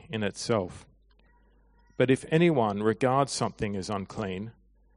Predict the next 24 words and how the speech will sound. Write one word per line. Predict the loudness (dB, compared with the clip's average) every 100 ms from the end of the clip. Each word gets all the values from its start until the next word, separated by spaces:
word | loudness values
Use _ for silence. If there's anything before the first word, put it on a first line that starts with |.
| _ _
then | -2 0
for | 0
that | 2 2 2
person | 0 0 0 -4 -6 -8 -2
it | -2 2
is | 2 2 -4
unclean. | -6 -4 -6 -6 -8 -16 _ _ _ _ _ _ _ _ _ _ _ _ _
If | -4 4
your | 6 6
brother | 6 6 4
or | 0 -2
sister | -2 -4 -4 -6 -6 -10 _ -10
is | -6 -4
distressed | -4 -4 -2 -2 -2 -6 -10 -8
because | -2 0 0
of | 0
what | 0 0 -2
you |
eat, | -2 -2 -2 -6 -16 _ _ _ _ _ _ _ _
you | 4 6
are | 6 4
no | 6 6
longer | 6 2 -2 -6
acting | -8 -6 -4 -4 -6